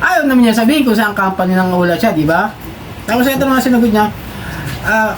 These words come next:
kwento mo yan eh ha, maganda ka ng two hundred fifty K pang piyansa mo." "Sorry, may abogado kami."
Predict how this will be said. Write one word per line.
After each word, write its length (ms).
kwento 320
mo 80
yan 240
eh 80
ha, 240
maganda 480
ka 80
ng 160
two 160
hundred 240
fifty 160
K 160
pang 160
piyansa 400
mo." 160
"Sorry, 320
may 240
abogado 480
kami." 320